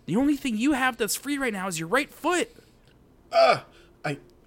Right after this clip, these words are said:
Speaker 2: understand now. This seems pretty dangerous. <laughs> And is dodging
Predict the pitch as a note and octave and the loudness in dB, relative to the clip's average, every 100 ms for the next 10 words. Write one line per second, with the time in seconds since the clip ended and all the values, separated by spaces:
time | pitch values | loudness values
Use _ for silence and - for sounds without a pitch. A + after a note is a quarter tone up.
0 | - F3 D3 C3 - D#3+ F#3+ C#3+ E2+ - | -6 -4 -2 -6 -6 -6 -6 -6 -10 -16
1 | - - - - - D3+ - F3 C3+ - | -20 -20 -20 -20 -8 -6 -2 -2 -2 -4
2 | E3+ D3 A#2+ C3 C#3 C3+ G#2 C#3+ - - | -2 -2 -2 0 0 -4 -8 -6 -2 -2
3 | - - - C#4+ - - - - G3 F#3+ | -4 -4 -2 -2 -4 -8 -16 -4 -2 -2
4 | E3 C3 D3+ D3 E3+ F3 F#3+ F#3+ | -2 0 0 2 2 0 -2 -4